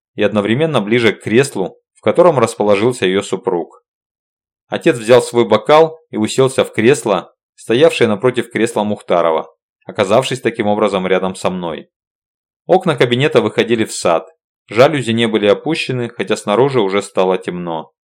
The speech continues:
«Салим рассказывал нам, как вы ему помогали при выборе дома», сообщил мой отец. «А он сказал, что мне сбавили цену?» Тут же поинтересовалась Лена.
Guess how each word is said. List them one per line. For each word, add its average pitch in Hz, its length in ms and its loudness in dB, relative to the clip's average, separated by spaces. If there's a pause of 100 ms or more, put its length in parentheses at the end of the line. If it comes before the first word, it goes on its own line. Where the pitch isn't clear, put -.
(1300)
«Салим 139 460 -2
рассказывал 135 720 4
нам, 110 400 0 (100)
как 101 220 0
вы 117 100 4
ему 120 160 2
помогали 104 580 2
при 95 180 -4
выборе 98 400 2
дома», 104 440 0 (240)
сообщил 90 460 -6
мой 87 220 -4
отец. 85 400 -6 (1000)
«А 110 100 0
он 120 120 0
сказал, 139 400 2
что - 200 -6
мне 120 220 -2
сбавили 101 420 2
цену?» 85 520 -4 (840)
Тут 101 160 -6
же 90 140 -6
поинтересовалась 90 840 -2
Лена. 82 380 -8